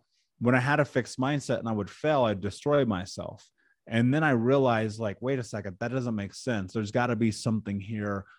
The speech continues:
that's practical or palatable that I can use to continue to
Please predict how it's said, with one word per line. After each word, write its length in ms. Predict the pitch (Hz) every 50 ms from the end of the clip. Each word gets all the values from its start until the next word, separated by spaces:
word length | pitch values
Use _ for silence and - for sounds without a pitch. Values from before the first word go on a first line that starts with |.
| _ _ -
that's 180 | 104 107 101
practical 680 | - _ - - 117 113 113 113 - - - - 117 104
or 200 | 101 98 95 90
palatable 680 | - - - 117 110 110 107 101 104 92 90 101 101 98
that 160 | 90 98 95 98
I 100 | 98 98
can 220 | - 101 98 101
use 280 | 107 110 117 113 101 -
to 280 | - - 113 101 95 - - - - _
continue 680 | - - 117 110 104 - 131 127 123 120 113 113 107 104
to 260 | 101 - 117 104 90